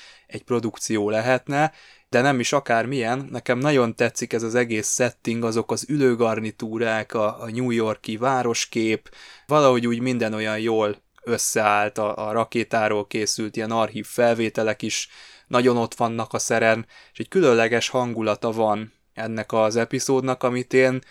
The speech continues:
sosem tudtam igazán hova tenni és elhelyezni a, a Star Trekben, mindig úgy nagyon kilógott nekem, de egy olyan nagyon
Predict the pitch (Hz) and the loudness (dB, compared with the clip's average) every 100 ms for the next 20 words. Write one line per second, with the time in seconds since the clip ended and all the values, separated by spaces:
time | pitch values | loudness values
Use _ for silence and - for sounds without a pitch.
0 | - - - - _ - 170 - 127 120 | -20 -20 -20 -20 _ -2 2 4 4 2
1 | 135 - 120 120 117 113 117 113 127 117 | -2 0 0 2 2 2 0 0 0 0
2 | 107 113 113 113 110 107 127 117 107 107 | 0 0 -2 -2 -2 0 0 0 2 2
3 | 104 107 110 107 113 120 113 - - - | 2 0 0 0 0 -2 -4 -4 -6 0
4 | 117 117 - 135 120 123 143 143 113 113 | 2 2 0 -2 2 0 2 0 0 0
5 | 113 113 107 98 - 110 107 101 104 104 | -2 -2 -4 -6 -6 -2 0 0 0 -2
6 | 110 107 127 120 117 117 117 117 127 143 | -6 -2 0 0 0 0 2 0 0 0
7 | 120 110 | 2 0